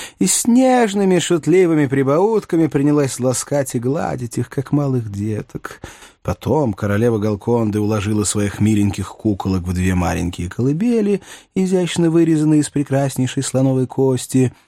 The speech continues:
и начала укачивать их, припевая: «Спи, дитя мое, бою, два барашка в саду,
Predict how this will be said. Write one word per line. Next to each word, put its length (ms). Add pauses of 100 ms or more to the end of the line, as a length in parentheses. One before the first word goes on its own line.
и 100
начала 400
укачивать 760
их, 120
припевая: 840 (340)
«Спи, 540
дитя 400
мое, 380
бою, 720 (100)
два 300
барашка 680
в 140
саду, 760